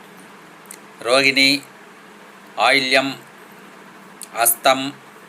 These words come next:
சித்திரை, விசாகம், பூராடம், திருவோணம், அவிட்டம், பூரட்டாதி, ரேவதி ஆகிய நட்சத்திரங்கள் உள்ளவர்கள் போர்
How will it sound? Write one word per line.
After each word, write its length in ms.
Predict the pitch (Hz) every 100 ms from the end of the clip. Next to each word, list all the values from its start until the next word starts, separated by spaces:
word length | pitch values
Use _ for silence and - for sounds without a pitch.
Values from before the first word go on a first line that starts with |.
| - - - - - - -
சித்திரை, 720 | - 139 - 151 147 139 135 - - - - - - - - - - -
விசாகம், 600 | 120 131 131 127 127 131 - - - - - - - - - - - -
பூராடம், 520 | 139 139 131 127 131 135 - - - - - - - - - - -
திருவோணம், 560 | 127 143 143 127 131 131 104 - - - - - - - - -
அவிட்டம், 540 | 113 139 135 131 131 127 - - - - - - - - - - -
பூரட்டாதி, 800 | 131 139 139 120 117 127 127 - - - - - - - - - -
ரேவதி 460 | 120 131 123 - - - - - - - - - - -
ஆகிய 280 | - 131 131
நட்சத்திரங்கள் 720 | 120 - 147 - 139 135 135
உள்ளவர்கள் 560 | 123 113 110 113 151 175 - - 101
போர் 280 | 127 135